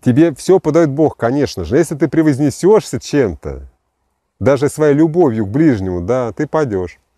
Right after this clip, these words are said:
И я ещё не понимаю, я вот просто сколько общаюсь, некоторые братья говорят: «Ну просто понимаешь, ведь можно превознестись, упасть, или вот, гордыня, там, тщеславие, всё это может, там, сатана, подкусить».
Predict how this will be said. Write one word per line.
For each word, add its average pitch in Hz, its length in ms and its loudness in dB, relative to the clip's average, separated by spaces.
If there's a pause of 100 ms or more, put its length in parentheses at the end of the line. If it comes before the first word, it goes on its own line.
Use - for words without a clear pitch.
(420)
И 101 60 2
я 190 180 4
ещё 208 220 0
не 190 100 0
понимаю, 190 480 0 (300)
я 160 340 -2
вот 151 80 -2
просто 151 180 -2
сколько 165 240 0
общаюсь, 160 380 0
некоторые 139 220 -2
братья 147 180 0
говорят: 123 180 -6
«Ну 165 80 -2
просто - 320 0
понимаешь, 208 480 0
ведь 160 160 -2
можно 175 260 2
превознестись, 180 720 -2
упасть, - 420 0
или 139 160 -2
вот, 180 300 -2
гордыня, 160 680 -2 (800)
там, 104 160 0
тщеславие, 185 720 0
всё 160 160 -4
это 147 160 -6
может, 151 240 -6
там, 131 180 -4
сатана, 180 580 -2
подкусить». - 640 -4